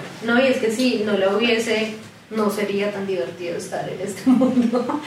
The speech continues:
Hay que ofrecer cosas, no, y por los pacientes, yo no sé si esto lo vean pacientes, pero aprovechen el punto de hoy en que los odontólogos están mostrando tu trabajo, su trabajo, para que tengan herramientas para elegir. Dentro del contenido que nosotros generamos, y yo les digo,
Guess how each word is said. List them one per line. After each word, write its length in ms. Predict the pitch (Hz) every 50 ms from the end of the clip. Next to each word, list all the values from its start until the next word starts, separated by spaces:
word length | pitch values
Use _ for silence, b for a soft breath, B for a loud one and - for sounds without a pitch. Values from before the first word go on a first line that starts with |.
| B B B B B B
Hay 100 | 214 214 208
que 100 | 226 233
ofrecer 400 | 220 247 254 254 262 254 254 240
cosas, 260 | 254 240 269 262 269
no, 200 | 277 285 330 415 415
y 60 | -
por 200 | - 254 240 226
los 120 | 214 208 202
pacientes, 680 | - 180 170 - 175 170 190 214 220 175 165 160 170 175 160 151
yo 80 | 147
no 160 | 147 165 170 175
sé 80 | 175 175
si 140 | 202 208
esto 180 | 208 202 208 202
lo 80 | 202 185
vean 200 | 170 165 165 165
pacientes, 480 | 185 202 233 214 - - 190 202 - -
pero 260 | 208 208 196 190 170 - - B B B B B B B B B
aprovechen 760 | 208 208 208 202 202 208 208 208 208 208 208 - 262 302 330
el 60 | 370 - -
punto 340 | - 247 226 220 214 214
de 100 | 233 277 294
hoy 240 | 277 226 202 214 226
en 100 | 240 233
que 80 | 285 277
los 140 | 277 - 262
odontólogos 640 | 247 233 220 214 214 208 208 196 202 196 254 254 302
están 280 | 311 - 254 214 185
mostrando 320 | 180 196 - - 240 247 254
tu 100 | - 277
trabajo, 440 | - - 262 254 - 180 180 175 - -
su 80 | 247 233
trabajo, 460 | - - 175 175 170 170 170 185 208 226 - B B B B B - -
para 220 | 220 220 214 208
que 80 | 208 202
tengan 280 | 185 180 175 180 -
herramientas 420 | 247 269 277 247 214 208 - 180 -
para 160 | 247 240 220
elegir. 340 | 190 156 151 320 320 320 - - - -
Dentro 280 | 202 214 208 208 208 208
del 80 | 208 208
contenido 380 | 208 202 208 190 190 185 180 -
que 60 | -
nosotros 260 | 247 254 247 - 208
generamos, 500 | - 240 240 233 220 202 - 190 208 214
y 60 | 254
yo 100 | 233 208
les 180 | 196 180 180 180
digo, 300 | 214 220 214 220 226